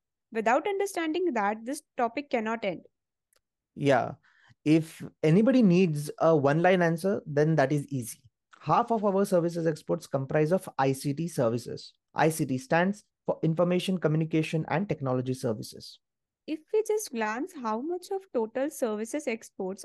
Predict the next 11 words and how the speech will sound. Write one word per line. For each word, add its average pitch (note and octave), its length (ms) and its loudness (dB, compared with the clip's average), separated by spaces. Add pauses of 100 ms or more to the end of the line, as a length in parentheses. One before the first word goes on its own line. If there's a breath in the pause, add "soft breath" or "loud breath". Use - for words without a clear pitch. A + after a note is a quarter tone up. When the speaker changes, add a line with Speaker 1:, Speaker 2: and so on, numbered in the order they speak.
(120)
Speaker 1:
are A#3+ 160 -2
I G3+ 140 -4
C C4 200 -6
T G3+ 260 -10
in A#3+ 120 -6
different A3 340 -8
countries, G#3+ 520 -8 (480)
then C4+ 300 -2
we F#4 120 0
stand G#3+ 360 -6
out. F3 200 -8